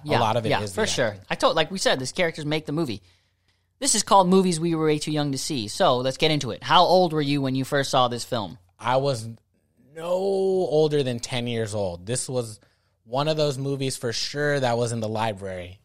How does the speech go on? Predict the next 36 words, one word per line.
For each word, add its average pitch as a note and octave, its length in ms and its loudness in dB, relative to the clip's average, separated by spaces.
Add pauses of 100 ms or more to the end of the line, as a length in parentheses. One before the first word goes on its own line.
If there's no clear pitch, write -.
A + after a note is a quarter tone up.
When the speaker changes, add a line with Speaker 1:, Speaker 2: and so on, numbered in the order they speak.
Speaker 2:
You A2 100 -16
know, G3+ 180 6
Speaker 1:
Oh, A#3 40 8
Speaker 2:
like G#3+ 200 6
that, G3+ 160 2
Speaker 1:
you G3+ 60 4
a - 20 6
Speaker 2:
that F3 60 6
Speaker 1:
library F#3+ 320 6
boy. D#3 200 6
Hashtag G#3 400 6
library A3+ 380 6
boys. G#3 800 8
Speaker 2:
<laughs> B2 140 -16
It C3+ 100 2
was C#3+ 160 4
one D#3+ 140 2
of C#3+ 80 2
it. B2+ 100 4
The B2+ 100 0
cover D#3 340 4
always C#3+ 360 4
got A#2+ 300 2
me G#2+ 140 -4
there, G2 220 -2
you G2+ 140 -6
know? A2 100 -2
Speaker 1:
The - 60 6
Speaker 2:
Like, G#2+ 120 2
Speaker 1:
cover F#3 200 4
is C3 100 -2
crazy. D3+ 480 2
Speaker 2:
the A2 60 0
Speaker 1:
That, B2 140 -2
Speaker 2:
beautif- C#3 80 0
Speaker 1:
that - 260 -4